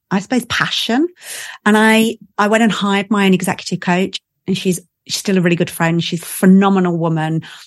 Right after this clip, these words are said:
And that was a really pivotal moment for me, because I worked out what my values were and how I wasn't living in alignment with all the great stuff that kind of coaching does. And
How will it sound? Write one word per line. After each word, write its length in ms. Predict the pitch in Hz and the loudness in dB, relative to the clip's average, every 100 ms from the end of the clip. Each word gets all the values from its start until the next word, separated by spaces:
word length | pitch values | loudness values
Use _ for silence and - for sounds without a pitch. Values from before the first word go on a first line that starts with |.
| - | 0
And 180 | 190 196 | 4 6
that 160 | 190 | 4
was 140 | 180 185 | 2 0
a 40 | |
really 220 | 170 180 | 0 -2
pivotal 460 | 175 185 170 165 170 | -2 -4 -4 -2 0
moment 360 | 165 165 170 - | 0 0 -2 -4
for 120 | 170 | -4
me, 100 | 160 | -2
because 260 | 165 180 | -4 -4
I 120 | 170 170 | -2 -2
worked 280 | 170 - | -2 -4
out 120 | - - | -8 -8
what 100 | - | -6
my 140 | 160 | -4
values 560 | 165 165 165 170 165 170 | -2 -2 -2 -4 -4 -4
were 80 | |
and 320 | 170 165 160 156 | -2 -2 -2 -4
how 180 | 165 | -4
I 80 | 165 | -4
wasn't 320 | 165 165 - | -4 -6 -6
living 180 | 160 156 | -4 -4
in 120 | 165 | -2
alignment 440 | 185 190 214 226 208 | -2 0 0 0 0
with 140 | 196 | -2
all 380 | 208 247 262 269 | 2 2 4 2
the 100 | 240 | 2
great 300 | 240 208 - | 2 0 0
stuff 260 | - 185 - | -6 -6 -6
that 120 | - | -6
kind 140 | 180 | -4
of 60 | 170 | -2
coaching 400 | 180 180 - 170 | -2 -4 -4 -4
does. 460 | 170 165 - - - - - - - | -2 -4 -6 -10 -12 -16 -16 -16 -2
And 340 | 196 185 190 | 2 4 4